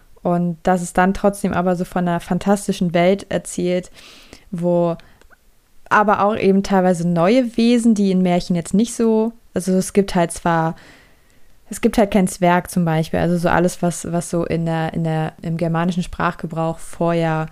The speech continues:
für mystische Wesen sind, kommen da jetzt nicht unbedingt vor, sondern es sind halt alles Eigenständige. Deswegen ist das halt eine neue Kategorie. Und wir haben auch den Hin-, die, die Frage bekommen nach den Wilhelm Busch-Geschichten, hier Max und Moritz und der Struwwelpeter.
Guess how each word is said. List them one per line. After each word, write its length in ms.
für 160
mystische 480
Wesen 220
sind, 160
kommen 180
da 100
jetzt 180
nicht 200
unbedingt 320
vor, 300
sondern 180
es 80
sind 160
halt 180
alles 280
Eigenständige. 840
Deswegen 260
ist 180
das 140
halt 180
eine 80
neue 220
Kategorie. 760
Und 140
wir 100
haben 140
auch 140
den 140
Hin-, 260
die, 200
die 140
Frage 400
bekommen 600
nach 340
den 460
Wilhelm 400
Busch-Geschichten, 840
hier 160
Max 260
und 100
Moritz 560
und 80
der 100
Struwwelpeter. 880